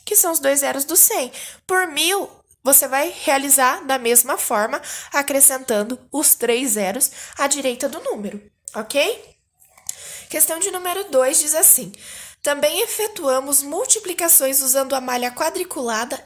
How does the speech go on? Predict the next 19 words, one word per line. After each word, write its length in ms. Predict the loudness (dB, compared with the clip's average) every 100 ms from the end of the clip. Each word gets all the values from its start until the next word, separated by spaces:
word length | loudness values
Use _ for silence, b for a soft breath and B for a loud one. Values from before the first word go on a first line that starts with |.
| -4
e 100 | -2
a 80 |
decomposição." 1120 | 0 2 2 0 -6 -2 2 4 6 6 2 -10 B B B B -12
Então, 480 | -4 0 2 0 -2
aqui 240 | -4 -4
nós 180 | -2 0
temos 280 | 0 2 2
a 80 | 2
malha 260 | -2 -2
quadriculada, 840 | -4 -4 -4 -6 -2 2 2 2 -4
a 20 |
prof 280 | -4 -4 0
já 140 | 0
deixou 380 | 0 2 2 2
ela 160 | -2 -2
aqui 280 | -4 -10 -10 B B B
prontinha 500 | 0 2 2 2 -2
pra 160 | -4 -4
vocês. 720 | 2 4 4 2 -2 -2